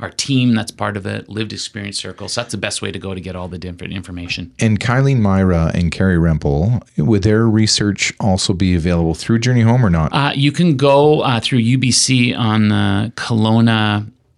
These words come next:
Speaker 1: Homeless Res-, Homelessness Research Col-, Col-, uh, Collaborative.
Speaker 2: Okay.
Speaker 1: There they have, um, if you just Google that as well, it'll, it'll show up all the different actually present,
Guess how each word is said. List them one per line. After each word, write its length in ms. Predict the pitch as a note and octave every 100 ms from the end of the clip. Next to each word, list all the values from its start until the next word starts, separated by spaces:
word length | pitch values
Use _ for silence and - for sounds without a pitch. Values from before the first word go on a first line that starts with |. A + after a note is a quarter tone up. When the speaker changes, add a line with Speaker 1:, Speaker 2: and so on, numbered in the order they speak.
| -
Speaker 1:
Homeless 560 | - G#2+ G#2 G2 -
Res-, 340 | F#2 G2+ G#2 - -
Homelessness 800 | - B2 C3 C3+ B2+ A#2+ A2 -
Research 480 | A2 - A2 -
Col-, 340 | - - - - -
Col-, 240 | - G2+
uh, 280 | - G2 F#2
Collaborative. 600 | G2+ - F#2+ G2+ A2+ C#3+ - - -
Speaker 2:
Okay. 160 | F2+ F2
Speaker 1:
There 380 | G2 A2+ A#2+
they 240 | B2+ A#2 A2
have, 560 | A2 G#2 G2+ G2 G#2 - - -
um, 480 | A#2 G2+ G2 G2 G2 -
if 120 | G#2+
you 60 | G2+
just 160 | -
Google 260 | G#2+ F#2 G2
that 220 | F#2 F2+
as 100 | F2+
well, 300 | F#2+ F#2 A2+
it'll, 380 | - G2+ G2 -
it'll 160 | G#2 G#2+
show 140 | -
up 100 | G#2+
all 140 | A2+ G#2
the 80 |
different 260 | G#2+ G#2 A2+
actually 300 | G#2 - G#2
present, 560 | - - G#2 G#2 -